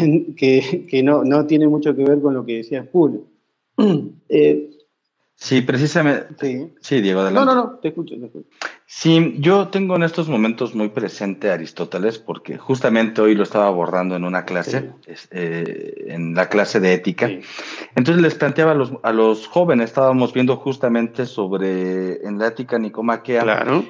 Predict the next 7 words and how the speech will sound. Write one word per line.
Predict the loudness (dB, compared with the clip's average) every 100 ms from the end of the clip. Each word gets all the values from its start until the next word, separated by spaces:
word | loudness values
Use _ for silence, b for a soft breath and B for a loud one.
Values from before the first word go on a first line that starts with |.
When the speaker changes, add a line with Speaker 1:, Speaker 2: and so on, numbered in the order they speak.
| -10 -4
Speaker 2:
Aristóteles | -2 -2 -4 -2 -2 -2
comienza | -4 -2 -2 0 -2 -2
a, | -6 -6 -6
a |
describir | -6 -8 -6 -4 0 0 0 -4
qué | -2 0 0
es, | -2 -14 -20